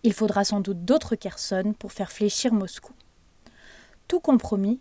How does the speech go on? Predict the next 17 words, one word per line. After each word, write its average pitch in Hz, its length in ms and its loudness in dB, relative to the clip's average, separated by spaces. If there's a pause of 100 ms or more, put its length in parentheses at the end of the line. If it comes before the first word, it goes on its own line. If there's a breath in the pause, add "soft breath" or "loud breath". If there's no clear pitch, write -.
(120)
qui - 140 -4
permettrait 240 580 4
à 190 60 -4
Poutine 220 340 2
de 196 80 2
présenter 214 480 0
sa 185 220 -4
guerre 190 340 -4 (160)
comme 202 240 2
une 175 140 -2
victoire 180 720 -8 (340 loud breath)
laisserait 262 560 4
intact 254 500 0
son - 200 -4
pouvoir 220 320 0
de 196 100 -2
nuisance 180 640 -8